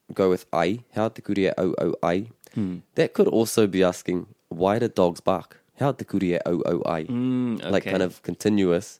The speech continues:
Speaker 2: Yeah.
Speaker 1: And then it can also be the, that present as well. Context.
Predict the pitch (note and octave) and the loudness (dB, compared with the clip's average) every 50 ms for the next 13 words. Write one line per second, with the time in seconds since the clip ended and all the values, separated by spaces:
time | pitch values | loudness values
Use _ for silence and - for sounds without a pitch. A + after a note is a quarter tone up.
0 | _ - - F2 E2 - - _ _ _ _ _ _ _ _ _ _ _ _ - | _ -16 -14 -14 -14 -16 -20 _ _ _ _ _ _ _ _ _ _ _ _ 2
1 | G#2+ G#2+ G#2+ G#2+ A2 A2 A2 A2 G#2+ G#2 G2 - - G#2+ G#2+ A2+ B2 - - C3 | 4 6 6 4 4 4 4 4 4 4 2 0 0 0 0 0 0 0 0 -2
2 | A#2 F#2 G#2+ G#2 F#2+ G2 F#2 - _ _ _ - F#2 - - - - B2+ C#3+ B2+ | 0 2 2 2 2 2 0 -4 _ _ _ 0 0 0 0 0 2 2 2 4
3 | A2 G2 F#2 F2+ G2+ A2 A2+ A2+ G2 F#2 - _ _ _ _ _ _ _ _ _ | 2 0 0 -2 0 0 2 2 2 0 -4 _ _ _ _ _ _ _ _ _
4 | - - C#3 C#3+ B2+ - F#2+ - - - - - - - | -4 -2 -2 -2 0 0 -2 -2 -2 -8 -16 -18 -18 -20